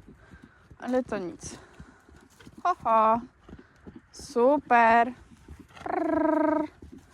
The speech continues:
Chcę, żeby trochę się z nimi oswoił. Ej, no co ty? Poleciał mi za daleko. Ho, ho. Ho, ho.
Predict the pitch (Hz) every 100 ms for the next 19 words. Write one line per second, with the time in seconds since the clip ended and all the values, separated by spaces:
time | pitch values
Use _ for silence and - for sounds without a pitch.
0 | - - _ - - - _ _ - _
1 | - 226 226 226 226 233 - 240 233 240
2 | 240 247 - 277 233 220 233 262 - -
3 | - _ - - - _ - _ _ -
4 | - - _ _ - _ _ - - 349
5 | 330 302 - - - _ - 339 - 415
6 | - 311 285 - _ _ - - _ _
7 | - - _ 277 294 294 277 220 226 226
8 | 214 220 202 202 214 208 - - _ _
9 | 359 - 226 233 233 233 233 233 - -
10 | - - _ - - - _ - 554 494
11 | 247 240 233 233 233 233